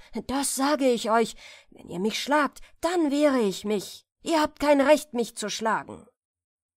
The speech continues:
Dies brachte den Mann vollends in Wut.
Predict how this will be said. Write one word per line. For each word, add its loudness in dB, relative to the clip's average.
Dies -6
brachte -2
den -2
Mann 2
vollends -2
in -10
Wut. -18